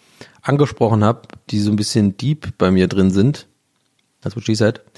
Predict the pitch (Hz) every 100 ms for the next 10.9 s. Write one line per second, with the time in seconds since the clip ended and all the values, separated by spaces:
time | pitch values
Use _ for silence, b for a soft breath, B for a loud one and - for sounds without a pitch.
0 | B B B _ 127 113 107 - - 110
1 | - 135 139 120 113 - 113 107 - -
2 | 117 117 - 101 117 - 165 175 _ B
3 | B B B - 98 98 110 135 120 92
4 | 107 101 - - 165 196 185 147 185 -
5 | - 170 - 170 143 143 139 135 113 113
6 | 139 156 175 - _ _ _ 220 285 240
7 | 233 196 - 156 147 - 131 135 113 107
8 | 170 170 151 131 - 143 120 - 165 151
9 | - 113 110 113 107 98 95 107 101 95
10 | 92 90 165 165 - - - -